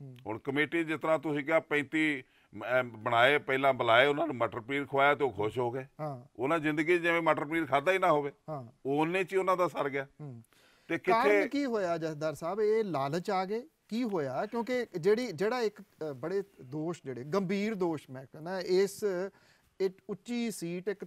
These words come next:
Speaker 1: ਧਾਰਮਿਕ ਅਹੁਦੇ ਦੇ ਉੱਤੇ, ਉਹਨਾਂ ਦੇ ਉੱਤੇ ਇੱਥੋਂ ਤੱਕ ਲੱਗ ਗਏ ਕਿ ਡੰਗਰਾਂ ਦਾ ਵਪਾਰ ਜਿਹੜਾ ਜੀ ਇਹਨਾਂ ਦਾ
Speaker 2: ਹਾਂ,
Speaker 1: ਪਰਿਵਾਰ
Speaker 2: ਹਾਂ,
Speaker 1: ਕਰਦਾ।
Speaker 2: ਦੱਸੋ।
Speaker 1: ਅ, ਇਹ ਕੀ ਲਾਲਚ ਹੈ ਜੀ ਜਿਹੜੇ ਹੁਣ
Speaker 2: ਦੇਖੋ,
Speaker 1: ਸ਼੍ਰੋਮਣੀ
Speaker 2: ਇੱਕ
Speaker 1: ਕਮੇਟੀ ਦੇ ਮਗਰ
Speaker 2: ਗਊ ਰਕਸ਼ਕ ਬਣ ਕੇ
Speaker 1: ਹਾਂ।
Speaker 2: ਤੇ ਖੋ ਕੇ ਜ-, ਕੁੱਟ ਕੇ ਗਰੀਬਾਂ ਨੂੰ ਤੇ ਉਹ ਗਊਆਂ ਖੋ ਕੇ ਆਪ ਵੇਚ ਦੇਣੀਆਂ।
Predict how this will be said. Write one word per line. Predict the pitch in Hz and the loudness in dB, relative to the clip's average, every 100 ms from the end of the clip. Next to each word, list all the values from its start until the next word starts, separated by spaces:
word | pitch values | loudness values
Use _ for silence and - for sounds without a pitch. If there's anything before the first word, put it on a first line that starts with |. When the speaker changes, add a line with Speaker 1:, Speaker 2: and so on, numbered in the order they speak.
| - | 0
Speaker 1:
ਧਾਰਮਿਕ | 180 135 147 160 | 0 2 -4 -6
ਅਹੁਦੇ | 196 180 | -6 -4
ਦੇ | 196 | -4
ਉੱਤੇ, | 160 - 165 | -4 -6 -8
ਉਹਨਾਂ | 180 208 220 | -6 -4 -2
ਦੇ | 202 | -2
ਉੱਤੇ | 190 185 | -2 -4
ਇੱਥੋਂ | 185 196 196 240 | -2 -2 -4 -6
ਤੱਕ | 220 196 180 | -6 -6 -4
ਲੱਗ | 156 | -6
ਗਏ | 131 175 | -6 -6
ਕਿ | 202 | -4
ਡੰਗਰਾਂ | 180 196 202 196 | -2 2 2 4
ਦਾ | 185 | 2
ਵਪਾਰ | 165 156 151 | 2 2 2
ਜਿਹੜਾ | 151 151 151 | 0 -4 -4
ਜੀ | |
ਇਹਨਾਂ | 160 165 | -4 -2
ਦਾ | 110 | 0
Speaker 2:
ਹਾਂ, | 92 | 2
Speaker 1:
ਪਰਿਵਾਰ | 143 135 | 0 -4
Speaker 2:
ਹਾਂ, | 135 | -4
Speaker 1:
ਕਰਦਾ। | 143 139 151 135 _ | -6 -2 -2 -2 _
Speaker 2:
ਦੱਸੋ। | 92 92 - - - 214 | -10 -10 -12 -18 -6 -6
Speaker 1:
ਅ, | - - | -6 -8
ਇਹ | 262 | -8
ਕੀ | 262 277 277 | -4 -2 -2
ਲਾਲਚ | 190 139 147 247 302 | -2 -4 -2 -4 -2
ਹੈ | |
ਜੀ | 294 277 | -4 -2
ਜਿਹੜੇ | 269 | -4
ਹੁਣ | 262 247 | -2 0
Speaker 2:
ਦੇਖੋ, | - 233 | 0 2
Speaker 1:
ਸ਼੍ਰੋਮਣੀ | 175 185 | 6 6
Speaker 2:
ਇੱਕ | 185 180 | 4 6
Speaker 1:
ਕਮੇਟੀ | 175 175 | 6 6
ਦੇ | |
ਮਗਰ | 202 - | 4 -4
Speaker 2:
ਗਊ | 135 147 165 | 4 6 6
ਰਕਸ਼ਕ | 165 - 151 151 | 4 0 -4 -6
ਬਣ | 139 131 131 | -2 -2 -2
ਕੇ | 147 139 113 - | 2 2 2 -4
Speaker 1:
ਹਾਂ। | 143 123 _ | -16 -16 _
Speaker 2:
ਤੇ | - 151 143 - | -2 -2 -2 -6
ਖੋ | 135 165 | 4 6
ਕੇ | 185 180 170 156 110 98 113 | 6 6 6 4 0 -16 -16
ਜ-, | 113 123 120 107 110 | -6 -4 -4 -6 -10
ਕੁੱਟ | 135 147 160 | -2 -2 -2
ਕੇ | 131 160 | -2 0
ਗਰੀਬਾਂ | 139 139 123 143 | 2 2 2 2
ਨੂੰ | 143 160 | 2 0
ਤੇ | 175 | 0
ਉਹ | 170 | 0
ਗਊਆਂ | 143 143 156 151 | 2 4 6 6
ਖੋ | 151 | 2
ਕੇ | 156 | 4
ਆਪ | 156 139 | 6 6
ਵੇਚ | 135 131 | 6 4
ਦੇਣੀਆਂ। | 131 127 127 | 2 -4 -6